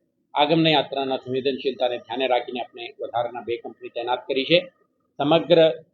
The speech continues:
ત્યોહાર દરમિયાન આ કંપનીઓ પણ, અ, અ, તૈનાત રહેશે. સાથે સાથે ડી સી બી, પી સી બી, એસ ઓ જી અને ક્યુ આર ટીના જે ટીમો છે, વ્યૂહાત્મક સ્થળોએ એમના પ્રેઝન્સ,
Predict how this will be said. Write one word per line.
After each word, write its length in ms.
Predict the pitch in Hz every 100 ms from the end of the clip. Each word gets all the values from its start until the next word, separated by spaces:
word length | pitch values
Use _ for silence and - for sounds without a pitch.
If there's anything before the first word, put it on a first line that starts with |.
| _ -
ત્યોહાર 280 | 135 139
દરમિયાન 460 | 131 127 131 127 123 _
આ 120 | 135
કંપનીઓ 440 | 139 139 123 131 127
પણ, 300 | - 131 - _ _ _ _ _ _ _ _
અ, 60 | 123
અ, 480 | 117 113 - 117 110
તૈનાત 360 | 127 131 123 -
રહેશે. 340 | 113 - - - _ _ _ _ _
સાથે 260 | 139 139 160
સાથે 440 | 147 135 135 131
ડી 180 | 117 127
સી 160 | 131 131
બી, 320 | 147 151 - _ -
પી 100 | 120
સી 140 | 143
બી, 200 | 139 143 139 -
એસ 160 | 113 131
ઓ 80 |
જી 360 | 131 147 156 - _ _ _ -
અને 280 | 143 147 143
ક્યુ 340 | - - 147
આર 160 | 151 165
ટીના 280 | 165 147 120 - _ _ _ -
જે 280 | 139 143 -
ટીમો 300 | 139 135 143
છે, 220 | 135 139 107
વ્યૂહાત્મક 800 | 113 139 147 156 165 - 165 -
સ્થળોએ 680 | - 139 131 131 127 - -
એમના 300 | 120 139 135
પ્રેઝન્સ, 460 | - 135 147 185